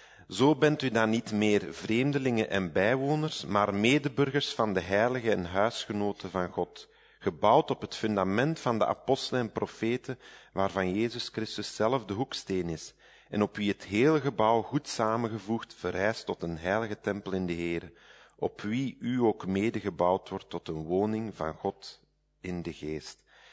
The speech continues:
We zijn eigenlijk samen, vormen een tempel. We zijn allemaal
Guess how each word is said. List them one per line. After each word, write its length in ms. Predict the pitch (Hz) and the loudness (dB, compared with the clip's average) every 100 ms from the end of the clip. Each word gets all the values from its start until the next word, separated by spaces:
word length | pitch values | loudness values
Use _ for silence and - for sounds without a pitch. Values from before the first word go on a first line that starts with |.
| - _ | -20 _
We 100 | 95 | 0
zijn 280 | - 107 110 | 4 4 4
eigenlijk 500 | 113 135 147 143 - | 2 4 4 0 0
samen, 580 | - 156 147 180 175 131 | -2 2 6 6 4 4
vormen 380 | 127 127 123 | 4 6 4
een 220 | 117 107 - | 2 0 4
tempel. 500 | 139 147 - 90 90 | 4 4 0 0 2
We 80 | |
zijn 260 | 95 110 117 | 2 2 2
allemaal 600 | - 165 170 151 120 - | 4 4 4 4 2 0